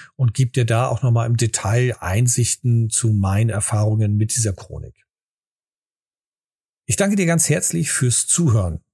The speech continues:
und ich wünsche, ich konnte dein Interesse und deine Neugierde zu der transsilvanischen Chronik steigern. Da freue ich mich auch, wenn ich dir mit dieser Sonderfolge Inspiration und Ideen mitgeben konnte,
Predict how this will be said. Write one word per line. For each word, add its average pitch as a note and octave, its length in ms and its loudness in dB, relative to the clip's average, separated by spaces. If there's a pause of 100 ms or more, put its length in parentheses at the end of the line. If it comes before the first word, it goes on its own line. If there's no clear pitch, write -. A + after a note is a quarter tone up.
(120)
und F2 380 -6
ich - 240 -6
wünsche, F#3+ 640 2
ich D#3 160 -6
konnte E3+ 260 0
dein D3 280 0
Interesse C#3 560 -2
und C#3+ 240 -2
deine A#2+ 240 2
Neugierde A#2+ 920 0
zu - 160 -2
der A2 160 0
transsilvanischen A#2 800 0
Chronik A2 520 -4
steigern. E2 540 -4 (1300)
Da C#3 80 -2
freue G#3 200 0
ich D3+ 100 -2
mich B2 180 0
auch, A2 320 -2
wenn C3+ 100 2
ich B2+ 140 0
dir C3 200 2
mit B2 160 2
dieser A#2+ 240 4
Sonderfolge A2+ 840 0
Inspiration C3+ 960 -2
und C#3+ 260 -4
Ideen A2+ 560 2
mitgeben F2 460 -6
konnte, C#3 440 -2